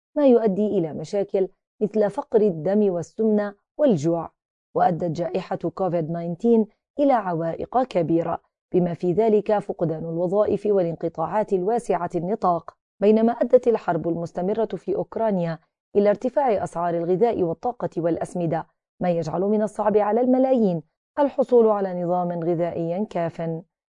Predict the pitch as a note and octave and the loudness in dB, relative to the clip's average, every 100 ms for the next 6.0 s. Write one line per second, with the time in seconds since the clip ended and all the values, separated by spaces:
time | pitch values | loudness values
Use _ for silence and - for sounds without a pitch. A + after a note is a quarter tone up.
0 | - F3+ F3+ F3 F3 F3 E3+ E3+ E3+ G3+ | -8 -4 -2 -2 -4 -4 -4 -4 -4 0
1 | G#3 G3 - _ _ - A3+ A3 G#3+ G#3+ | 0 0 -4 _ _ 0 4 4 4 0
2 | G#3+ G#3+ G3+ G#3 G#3 A3 G#3+ - - G#3+ | 0 2 2 2 4 2 0 -4 0 2
3 | F#3 F3 F3 F3 E3+ F3 F#3+ G3 G3+ G3 | 4 4 2 -2 -2 -2 -2 -2 0 -2
4 | F3 G#3+ C4 A#3+ G3+ F3+ F3 E3+ E3+ E3 | 0 0 2 2 0 -2 -2 -2 -2 -2
5 | - G3 F#3 E3+ E3+ E3 E3+ A4 C4+ | -4 -4 -2 -2 -2 -2 -2 0 0